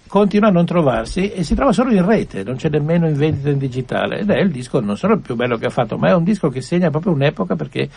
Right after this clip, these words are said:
è un disco che documenta la fine del, del sogno del movimento studentesco. Il disoccupato dell'estate dei sogni, eh, già, già il titolo lo dice, parla, si parla di Ulrike Meinhof, si parla anche indirettamente di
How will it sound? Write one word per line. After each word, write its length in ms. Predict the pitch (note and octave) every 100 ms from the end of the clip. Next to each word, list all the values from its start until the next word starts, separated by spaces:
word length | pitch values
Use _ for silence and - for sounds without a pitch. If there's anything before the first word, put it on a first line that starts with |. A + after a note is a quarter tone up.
| - - -
è 240 | - C3+
un 100 | C3+
disco 220 | F3 F3
che 120 | C#3
documenta 680 | C#3 F#3 A3 G3 F3 G3+ F3+
la 160 | C#3 D3+
fine 680 | E3 - E3+ E3 E3 E3 E3
del, 260 | G#2+ A2+ G#2 -
del 300 | - G#2 G2+
sogno 460 | - A#2+ A#2 A#2+
del 120 | G2+
movimento 480 | F#2 G2 F#2+ F#2 F2
studentesco. 840 | - - E2 - - - - D#2 F#2
Il 320 | - G2 G2 -
disoccupato 440 | A2 B2+ C3 D#3+
dell'estate 360 | C3+ B2 D3+ C3+
dei 160 | B2
sogni, 420 | D3+ C3+ C#3 D#3 C#3 - - - -
eh, 160 | - G2
già, 200 | A#2 G2+
già 180 | - A#2+
il 120 | G2+
titolo 400 | - D3+ - E2+
lo 140 | E2 E2
dice, 400 | E2+ - - - - - _
parla, 340 | - G2 G2+ G#2
si 140 | -
parla 300 | - G2+ B2
di 80 | A2
Ulrike 320 | G2 A2 -
Meinhof, 540 | G2 A2 C3+ B2+ A#2+ G#2
si 140 | B2+
parla 420 | A#2 A#2 A2 A2
anche 240 | B2 B2 B2+
indirettamente 1080 | B2+ C#3+ C3+ C3+ B2+ B2+ B2 C3 A#2 A#2
di 760 | G2+ G2+ G2 F#2+ F#2+ F#2 F#2